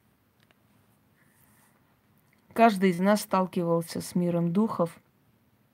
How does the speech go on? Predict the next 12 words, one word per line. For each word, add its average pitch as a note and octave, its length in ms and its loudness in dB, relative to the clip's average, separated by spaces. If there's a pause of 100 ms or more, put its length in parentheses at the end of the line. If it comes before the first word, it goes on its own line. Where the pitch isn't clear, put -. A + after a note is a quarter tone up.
(1000)
и G3+ 120 0
слышал G3 540 0
предания E3+ 760 0
о F3 80 -2
них. E3+ 380 -4 (760)
Хочу - 280 0
вам G3 140 2
рассказать G3 480 -4
несколько F#3 400 -4
историй G3 340 -2
таких E3+ 520 -8
из E3+ 240 -4